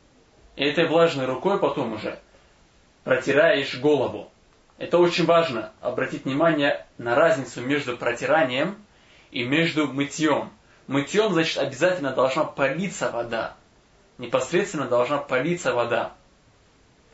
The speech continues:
по той части тела, которой ты обязан ее мыть. Теперь вопрос. Обязательно ли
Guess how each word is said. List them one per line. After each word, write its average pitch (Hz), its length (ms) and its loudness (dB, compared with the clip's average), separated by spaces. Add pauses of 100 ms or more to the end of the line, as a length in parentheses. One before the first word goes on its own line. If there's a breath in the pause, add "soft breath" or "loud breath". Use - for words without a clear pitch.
(180)
по 123 120 -2
той 175 200 2
части 165 300 -2
тела, 175 320 2
которой 143 340 -4
ты 131 60 -2
обязан 127 400 2
ее 117 160 -4
мыть. 120 280 -8 (2250 soft breath)
Теперь 220 420 0 (320)
вопрос. 139 580 0 (1400)
Обязательно 151 600 0
ли 139 260 0